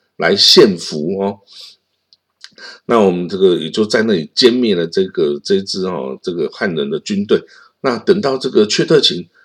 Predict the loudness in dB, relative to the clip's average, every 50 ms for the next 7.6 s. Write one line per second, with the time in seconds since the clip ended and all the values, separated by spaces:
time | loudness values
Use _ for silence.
0 | _ _ _ 0 0 2 2 2 0 0 0 0 0 -2 0 0 2 2 2 2
1 | 0 -4 -4 -6 -6 -2 0 2 2 0 -2 -6 -12 _ _ _ -20 -20 -20 _
2 | _ _ _ _ -2 0 2 2 2 2 0 0 -2 -4 -2 -2 -2 -2 -2 -4
3 | -4 -2 2 2 2 2 0 -4 -4 -4 -2 -2 -2 -6 -4 -2 -2 -2 -4 -6
4 | -12 _ _ _ _ _ _ _ -8 -6 -4 -4 -4 -4 -2 -2 0 0 2 0
5 | 2 2 0 -2 -2 -4 -8 _ _ -10 -8 -4 0 0 0 0 0 -2 -4 -4
6 | -4 -6 -10 _ _ _ _ 0 2 2 4 4 2 2 2 2 0 0 0 -4
7 | -6 -6 -4 -2 0 0 0 0 -2 -6 -6